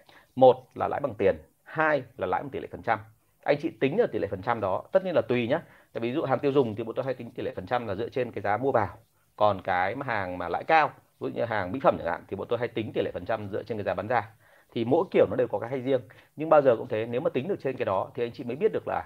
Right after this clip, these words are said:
à, như vậy là mình nên thay đổi chiến lược như thế nào. Lúc nào thì mình tăng cái đó lên, lúc nào thì mình giảm cái đó đi. Và cái đó thì nó kèm theo một loạt các chính sách bên cạnh để mà hỗ trợ cho khuyến mại nó ok hơn. Thành ra công thức ở đây nó rất đơn giản thôi, nhưng mà hãy nhớ là phải tính bằng hai cách, bằng giá trị tuyệt đối và bằng tỷ lệ phần trăm.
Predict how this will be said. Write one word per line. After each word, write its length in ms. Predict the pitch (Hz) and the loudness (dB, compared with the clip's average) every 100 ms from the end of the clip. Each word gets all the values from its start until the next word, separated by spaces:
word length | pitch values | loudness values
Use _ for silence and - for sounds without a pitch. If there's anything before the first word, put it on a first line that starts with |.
| - | -8
à, 240 | - 113 98 | -2 0 2
như 120 | 120 | 2
vậy 160 | 135 92 | 0 0
là 120 | 87 | -4
mình 260 | 95 90 | -4 -6
nên 120 | 120 131 | -6 -4
thay 140 | 139 | -2
đổi 100 | 113 - | -2 -4
chiến 140 | 101 | -6
lược 160 | 131 117 | -6 -6
như 60 | |
thế 100 | 110 | -4
nào. 200 | 120 92 - - - | -2 -2 -6 -20 -2
Lúc 220 | 202 220 | 0 2
nào 260 | 120 101 87 | 0 0 -2
thì 380 | - 101 90 82 82 | -6 -8 -8 -12 -12
mình 220 | 101 90 | -10 -4
tăng 240 | - 151 139 | 2 2 4
cái 80 | |
đó 80 | 113 | 4
lên, 220 | 131 131 117 | 4 0 -4
lúc 100 | 165 | -8
nào 100 | 151 113 | -6 -6
thì 80 | |
mình 120 | 87 85 | -8 -6
giảm 160 | 76 | -6
cái 80 | 73 | -4
đó 100 | 85 | -4
đi. 200 | 117 110 107 - _ | -4 -6 -10 -20 _
Và 120 | 110 101 | 2 2
cái 120 | 110 117 | 4 4
đó 240 | 110 110 - | 4 2 -2
thì 80 | |
nó 60 | 107 107 | -8 -2
kèm 200 | 113 95 | -2 -2
theo 140 | 120 | -6
một 100 | 110 | -2
loạt 200 | 95 92 | 0 0
các 100 | - | -2
chính 140 | - 110 | -10 -10
sách 160 | 165 | -10
bên 140 | 139 113 | -10 -4
cạnh 140 | - 107 _ - | -4 -4 _ -8
để 120 | 87 | -8
mà 100 | 82 | -6
hỗ 160 | 107 | -4
trợ 180 | 127 190 110 | 0 0 -2
cho 60 | 107 | -8
khuyến 120 | 113 | -8
mại 120 | 123 - | -8 -8
nó 80 | 101 | -10
ok 220 | 107 110 | -8 -4
hơn. 160 | 110 104 - _ _ _ | -4 -4 -10 _ _ _
Thành 80 | 113 | -2
ra 60 | 123 | 2
công 180 | 147 | 2
thức 140 | 151 208 | 4 4
ở 60 | |
đây 100 | 120 | 4
nó 80 | 120 | 2
rất 140 | 165 175 | 0 0
đơn 120 | 135 | 0
giản 180 | 117 - | 0 0
thôi, 180 | 120 123 | -2 -2
nhưng 120 | 123 | -4
mà 80 | 110 | -6
hãy 100 | 117 | -4
nhớ 300 | 123 113 151 208 | 2 2 2 -2
là 120 | 113 | -6
phải 160 | 98 80 | -6 -6
tính 300 | - 113 190 | 0 0 0
bằng 120 | 147 | -6
hai 140 | 123 120 | -4 0
cách, 180 | 147 - _ _ _ | 0 -2 _ _ _
bằng 240 | 101 98 87 | 2 2 2
giá 100 | 95 | 0
trị 120 | 98 | 0
tuyệt 120 | 101 | -4
đối 260 | 92 90 135 | -4 -4 -6
và 100 | 123 | -4
bằng 160 | 92 80 | -4 -4
tỷ 100 | 85 | -8
lệ 80 | 85 | -10
phần 120 | 87 | -2
trăm. 140 | 104 | -2